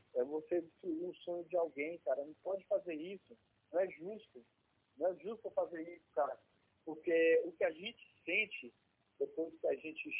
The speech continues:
chega lá, ou até mesmo depois que a gente tenta e não consegue, e depois a gente volta, e de onde que a gente não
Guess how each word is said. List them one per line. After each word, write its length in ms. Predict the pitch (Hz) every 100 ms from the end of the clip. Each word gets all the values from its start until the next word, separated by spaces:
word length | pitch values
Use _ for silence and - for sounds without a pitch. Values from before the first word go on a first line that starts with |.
| -
chega 320 | 180 185 151
lá, 420 | 135 147 156 139 _ _ _ _ -
ou 80 | 262
até 200 | 214 247
mesmo 380 | 220 254 220 180
depois 360 | 180 - 226 233
que 80 | 202
a 80 |
gente 280 | 170 196 - -
tenta 320 | 185 214 214
e 60 | 156
não 220 | 160 220
consegue, 800 | 226 175 - - 202 208 165 - _ 214
e 40 |
depois 360 | 160 - 190 190
a 100 | 185
gente 300 | 185 - 123 -
volta, 480 | 143 208 202 135 117 - _ -
e 80 | 139
de 140 | 156
onde 220 | 190 185
que 100 | -
a 40 | 160
gente 280 | 170 -
não 240 | 165 156